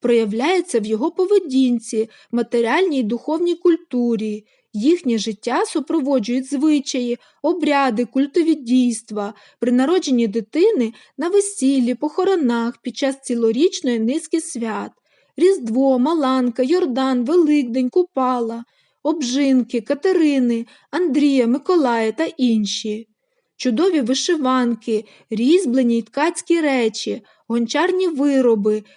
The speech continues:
прикрашають побут українців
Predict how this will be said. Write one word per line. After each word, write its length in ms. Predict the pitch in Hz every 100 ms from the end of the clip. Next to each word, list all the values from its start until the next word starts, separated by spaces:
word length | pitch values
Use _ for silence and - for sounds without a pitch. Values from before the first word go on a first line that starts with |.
| _
прикрашають 880 | - 233 247 247 226 294 277 220 -
побут 420 | - 349 277 269
українців 840 | 220 214 214 214 220 381 453 262